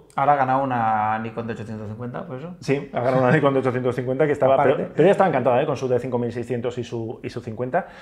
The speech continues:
Speaker 2: Y no sé si es lo mejor de todo, pero a mí me pareció ya como el, el redoble de, de, de lo entrañable todo,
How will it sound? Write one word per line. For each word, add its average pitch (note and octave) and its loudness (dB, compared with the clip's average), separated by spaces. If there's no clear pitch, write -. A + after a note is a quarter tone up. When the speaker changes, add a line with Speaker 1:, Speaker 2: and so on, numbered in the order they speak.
Speaker 2:
Y D3+ 6
no E3+ 6
sé G3+ 4
si F#3+ 4
es G#3+ 4
lo D#3+ 6
mejor D3+ 2
de C#3 4
todo, D#3+ 4
pero D3 4
a B2 6
mí B2+ 0
me B2+ -4
pareció A2+ -2
ya A#2+ 2
como A#2 -2
el, A#2 -6
el - -8
redoble A2+ 2
de, A#2 2
de, A2+ -8
de A2+ -10
lo A2 -4
entrañable A2+ -2
todo, C#3+ 0